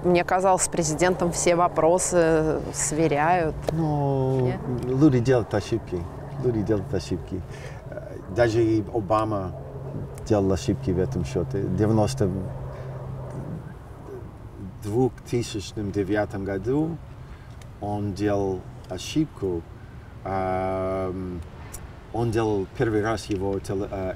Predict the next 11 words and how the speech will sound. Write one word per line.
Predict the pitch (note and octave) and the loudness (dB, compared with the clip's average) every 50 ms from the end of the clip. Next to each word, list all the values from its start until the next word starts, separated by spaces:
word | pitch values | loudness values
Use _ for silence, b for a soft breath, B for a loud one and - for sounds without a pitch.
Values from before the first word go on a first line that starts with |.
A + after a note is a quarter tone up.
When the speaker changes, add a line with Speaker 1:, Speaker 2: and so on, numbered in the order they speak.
| - | -6
Speaker 2:
интервью, | G#2+ G2+ G2 - G#2 F#2+ F#2 G#2 B2+ D3 D3+ D3 C#3 - - | -6 -6 -4 -2 -2 -2 -2 0 2 2 2 2 2 0 -2
по-моему, | - G2+ G2+ A2+ A#2+ A2 G#2+ G#2 G2 - | -4 -6 -4 -2 -2 -2 -2 -4 -4 -4
О | G2+ G#2 | -4 -4
Р | G2+ F#2+ | -4 -4
Т, | F#2 - - G2 F#2+ F2+ F2+ E2+ E2 E2+ E2 - - | -6 -6 -6 -6 -4 -4 -4 -4 -6 -6 -8 -4 0
Р-, | B2+ B2+ C3 - - - | 2 4 4 2 0 -2
Р | A#2 A#2 | -4 -4
Т, | - - A#2+ A2 F#2+ G2+ G#2 - - - - - - - - - - - - - - - - - - - - - - | -4 -2 -2 -2 -2 -2 -6 -8 -10 -12 -12 -12 -12 -12 -12 -12 -12 -12 -12 -12 -12 -12 -12 -12 -14 -14 -14 -14 -10
второй | - - C3 C3 A2+ G2+ | -6 -2 0 2 2 0
канал, | - G2+ F#2+ F2+ F2+ F2 F2 - - - - - | 0 -4 -6 -6 -6 -6 -8 -8 -10 -8 0 4
неважно. | C#3 D#3 C3 B2 G2 F2+ - - | 6 6 6 6 4 0 -2 -8